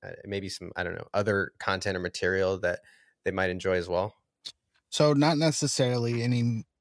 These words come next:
Speaker 2: content that I don't put out on my platform. I'm a huge, I'm huge on Twitter. I'm very active on it. I do have, um, Instagram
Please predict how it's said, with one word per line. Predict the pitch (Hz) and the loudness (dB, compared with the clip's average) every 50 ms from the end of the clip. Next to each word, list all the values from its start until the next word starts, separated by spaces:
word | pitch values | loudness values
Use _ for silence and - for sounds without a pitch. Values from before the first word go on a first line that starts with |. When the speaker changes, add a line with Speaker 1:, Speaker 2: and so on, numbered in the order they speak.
| _ _ _ - | _ _ _ -10
Speaker 2:
content | - - 135 131 127 117 - 135 123 110 | -4 -2 0 0 0 0 0 -2 -2 -2
that | - 117 117 | -2 -2 -2
I | 110 | -2
don't | 107 98 113 117 110 - | -2 -2 -2 -2 -2 -2
put | - 120 120 | -2 0 0
out | 117 117 | 0 0
on | 113 110 110 | 0 0 -2
my | 107 101 | -2 -4
platform. | 95 - - 107 107 110 - - 120 113 117 113 | -6 -4 -4 -2 -2 -2 -4 -4 -4 -2 -2 -2
I'm | 98 117 117 120 | -2 0 0 0
a | 117 | -2
huge, | 113 - - 135 135 135 135 135 131 120 120 113 - - - - - - - - - - | -2 -2 0 2 2 4 4 2 2 0 -2 -2 -2 -2 -2 -2 -2 -4 -6 -6 -4 -2
I'm | 123 | 2
huge | 117 135 151 156 147 | 4 6 6 6 6
on | 156 139 131 | 4 2 2
Twitter. | - - - 127 123 123 123 127 127 123 120 _ _ _ _ _ _ _ _ _ - | 0 0 0 2 2 2 2 2 0 0 -4 _ _ _ _ _ _ _ _ _ -4
I'm | - 117 110 | -2 0 2
very | 120 123 120 120 | 2 2 2 4
active | 113 117 113 113 - 120 113 107 113 | 4 2 2 0 0 -2 0 0 2
on | 113 113 113 | 2 2 2
it. | 113 113 107 - - | 0 -2 -2 -2 -2
I | 113 117 | -2 0
do | 113 131 131 123 | 4 4 4 4
have, | 120 123 117 113 107 104 101 - - - _ _ - | 4 4 2 0 0 -4 -8 -12 -14 -16 _ _ -6
um, | 110 110 107 104 104 101 98 95 92 98 104 92 101 101 _ _ _ _ _ _ _ _ _ - 127 | -4 -2 0 0 0 2 2 2 0 0 -2 -4 -6 -8 _ _ _ _ _ _ _ _ _ -2 0
Instagram | 127 123 - - 113 120 123 117 117 117 | 2 2 2 0 0 0 2 2 2 2